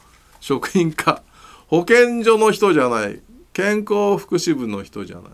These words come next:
あ、な-、保健福祉部の人じゃなくて、職員課。要するにね、首切りたい、リストラしたい、人減らしたい。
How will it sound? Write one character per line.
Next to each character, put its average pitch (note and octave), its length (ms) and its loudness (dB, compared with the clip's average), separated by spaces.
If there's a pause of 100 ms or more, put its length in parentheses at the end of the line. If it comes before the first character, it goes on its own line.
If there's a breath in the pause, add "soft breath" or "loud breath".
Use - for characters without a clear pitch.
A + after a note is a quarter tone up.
あ、 G2 240 -16
な-、 G2 100 -14
保 G2 160 -16
健 B2+ 200 -10
福 C#3+ 100 -16
祉 C#3+ 100 -10
部 G#2 60 -8
の F#2+ 80 -10
人 G#2 140 -10
じ G2 80 -8
ゃ - 20 -6
な A2+ 80 -4
く - 100 -14
て、 C#3+ 360 2 (840 soft breath)
職 F#3 440 4
員 C4+ 220 0
課。 G#3+ 360 2
要 G3+ 280 6
す B3+ 80 -4
る A3 180 4
に C#3+ 80 0
ね、 C#3 180 -2
首 E3 320 -2
切 A#3+ 120 -4
り A#3+ 160 -2
た G#3+ 160 4
い、 C3+ 80 2
リ C3 120 0
ス A#2+ 60 -10
ト A3 160 2
ラ A3+ 140 4
し G#3+ 80 -4
た F#3+ 260 2
い、 D#3 80 -8 (380)
人 - 220 0
減 G#3+ 180 4
ら G#3 120 4
し - 100 -4
た D#3 180 2
い。 - 100 -8